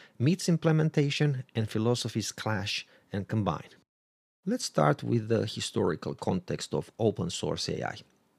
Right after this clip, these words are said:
The development of open source A I is deeply rooted in the early practices of the computing world, where the sharing of software and algorithms was the standard among academics and researchers.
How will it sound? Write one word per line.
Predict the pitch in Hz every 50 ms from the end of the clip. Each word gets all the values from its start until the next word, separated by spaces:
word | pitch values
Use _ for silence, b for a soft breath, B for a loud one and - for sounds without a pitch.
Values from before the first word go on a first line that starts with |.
| _ _ _ _ B B B B B B B
The | 127 135
development | 135 151 156 208 233 240 208 196 165 151 -
of | 120 117
open | 131 151 156 - 120
source | 110 - - 117 113 107 -
A | 98 92 73
I | 82 87 92
is | 80 73 92 85 -
deeply | - 107 127 - - 107 98
rooted | 92 87 87 87 - - 95 -
in | 95 90
the | 87 - -
early | 123 127 123 113
practices | - - - 90 92 - - 98 92 95 98 95 -
of | 90 87 -
the | 92
computing | - - 90 85 - 92 85 95 95 95
world, | 85 80 - - - - -
where | 135 135 135 131
the | 131 - 117 117 117 B B B B B B B
sharing | - - - 113 117 123 127 143 156 147 - - - -
of | 95 90 87 - - -
software | - - 110 110 - - 117 113 104
and | 92
algorithms | 87 87 113 123 120 107 101 - - 117 117 123 - -
was | 104 104
the | 104 -
standard | - - - - - - 208 190 151 101 98 95 - _ _ _ _ _ _ _
among | - 117 113 107 104 104 104 104 104 - - _ -
academics | 120 113 - - 104 101 104 98 101 104 104 - - - - _ _ _ _
and | - 95 87 85 92 87
researchers. | 87 - - - 104 98 90 - - - - - -